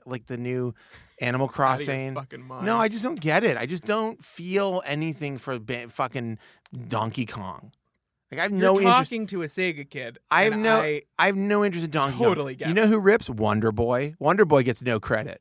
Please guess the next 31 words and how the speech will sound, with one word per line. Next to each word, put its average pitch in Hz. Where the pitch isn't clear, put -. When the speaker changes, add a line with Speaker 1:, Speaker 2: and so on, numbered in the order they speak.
Speaker 1:
Wonder 180
Boy 220
fucking 151
rules. 120
Speaker 2:
Sure. 131
Speaker 1:
Wonder 180
Boy, 220
Wonder 185
Boy 233
in 175
Monsterland 160
on 143
the 110
fucking 117
Master 104
System 143
is 113
a 110
masterpiece. 107
Speaker 2:
It's -
also 190
great 170
on 135
the 123
Switch. -
I 131
was 127
partial 131
to 117
Kid 123
Chameleon. 123